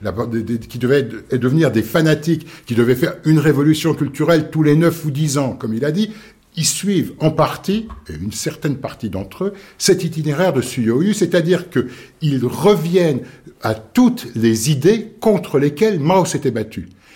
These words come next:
Et pourquoi ? Pour réaliser justement cet idéal d'égalité.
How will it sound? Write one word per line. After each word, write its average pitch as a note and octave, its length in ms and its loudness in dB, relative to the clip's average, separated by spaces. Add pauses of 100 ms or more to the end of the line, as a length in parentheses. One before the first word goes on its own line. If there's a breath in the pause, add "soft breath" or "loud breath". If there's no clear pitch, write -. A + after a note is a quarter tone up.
(180 soft breath)
Et F#3+ 100 6
pourquoi ? G#3+ 880 -2
Pour G#3 220 4
réaliser F3+ 520 4
justement G3 540 0
cet - 220 -6
idéal A2 320 2
d'égalité. F#2+ 600 -6